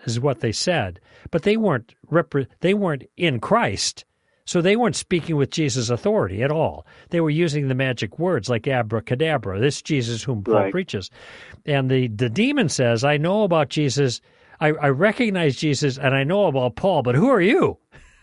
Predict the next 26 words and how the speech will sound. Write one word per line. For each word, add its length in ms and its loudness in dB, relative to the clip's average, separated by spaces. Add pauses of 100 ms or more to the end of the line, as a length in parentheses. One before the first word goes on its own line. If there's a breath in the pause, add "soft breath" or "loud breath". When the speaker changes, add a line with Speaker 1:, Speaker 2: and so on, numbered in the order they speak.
Speaker 1:
<laughs> 60 -4 (1040 loud breath)
What 140 0
a, 240 -8 (340 loud breath)
what 140 2
a 40 2
comical 600 -2
situation. 540 -2
Of 40 -12
course, 140 2
then 180 -2
they 140 2
all 160 2
got 220 -2
beat 180 2
up 120 0
and 100 -2
thrown 280 0
out, 300 -2
you 120 -2
know, 220 0
by 220 0
this 300 -2
Speaker 2:
Yeah, 80 0
that, 80 4
that 60 4
would 60 2